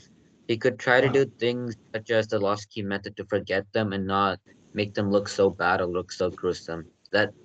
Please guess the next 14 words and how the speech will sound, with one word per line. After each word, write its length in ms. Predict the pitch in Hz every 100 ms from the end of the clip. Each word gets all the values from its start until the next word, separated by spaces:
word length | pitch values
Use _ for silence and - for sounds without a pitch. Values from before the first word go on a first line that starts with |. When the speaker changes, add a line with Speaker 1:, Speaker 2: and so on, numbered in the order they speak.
| - 101
Speaker 1:
that, 140 | 98 98
like, 160 | 87 - - - - -
the 80 | 104 107
affects 340 | 101 117 113 -
him 80 | 107
for 100 | 101 92 90
life 180 | 104 101 - 98
or 60 | 92 87 95
makes 160 | 98 95
him 80 | - 87
act 120 | - -
different. 280 | - - - _ _ _ - - - _ _ - _ _ -
Speaker 2:
Absolutely. 460 | 135 156 175 156 113 - - - - - 113 135
Lost 200 | 175